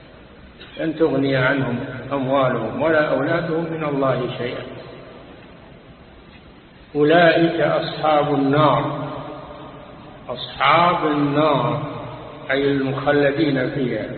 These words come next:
مصاحبين لها، مصاحبين للنار، لا يخرجون منها، كما يصاحب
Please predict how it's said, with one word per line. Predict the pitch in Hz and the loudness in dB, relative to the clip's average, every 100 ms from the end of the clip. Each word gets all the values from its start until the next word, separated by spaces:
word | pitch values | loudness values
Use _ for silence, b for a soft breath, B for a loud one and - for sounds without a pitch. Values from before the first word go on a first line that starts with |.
| - - - - - - - - - - - - 147 | -14 -16 -16 -18 -18 -20 -20 -20 -20 -20 -20 -18 -12
مصاحبين | 135 156 151 160 160 185 160 | -2 2 2 4 4 4 4
لها، | 147 156 131 - - - - - - - - - - - - - | 4 4 2 -2 -6 -8 -10 -12 -14 -16 -18 -18 -18 -20 -20 -16
مصاحبين | 131 160 156 156 160 208 175 | -10 0 0 2 4 4 4
للنار، | 156 170 135 123 117 | 4 2 2 0 0
لا | 151 170 160 143 - - - - - 147 | 0 2 2 -2 -6 -8 -12 -12 -10 -6
يخرجون | 143 147 147 151 135 | -4 0 2 2 2
منها، | 127 123 113 113 - - - - - - - - - - - - - - - - - - | 0 -2 -4 -8 -10 -12 -14 -16 -16 -18 -18 -20 -20 -20 -20 -20 -20 -20 -20 -20 -20 -4
كما | 151 156 151 | -2 2 2
يصاحب | 143 139 151 143 139 131 135 131 | 2 0 -2 -2 -2 -2 -2 -4